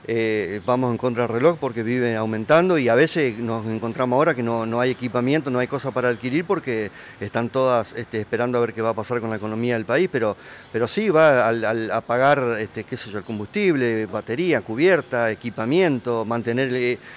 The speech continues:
eh, la institución en pie, que no, no cuesta, no cuesta dos pesos mantener lo que hoy tenemos, que a veces por ahí la comunidad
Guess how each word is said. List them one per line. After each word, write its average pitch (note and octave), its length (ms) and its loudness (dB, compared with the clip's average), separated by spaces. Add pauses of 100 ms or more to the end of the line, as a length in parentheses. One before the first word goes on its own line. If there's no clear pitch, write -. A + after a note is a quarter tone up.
(160)
eh, A2 120 -2
la G#2+ 120 -2
institución A#2 540 -2
en A#2 80 0
pie, F3+ 200 6
que C3 120 -2
no, A#2 240 0
no A2 140 -2
cuesta, A#2 500 -2
no A2 140 -4
cuesta B2 260 -4
dos A2+ 160 0
pesos B2+ 340 0
mantener A#2 440 -2
lo G#2+ 100 -4
que A2+ 80 -4
hoy A#2+ 160 0
tenemos, E3 420 0 (320)
que - 80 -2
a A#2 40 8
veces C3+ 200 2
por C3+ 140 2
ahí C3+ 100 4
la C#3 120 2
comunidad C3+ 560 6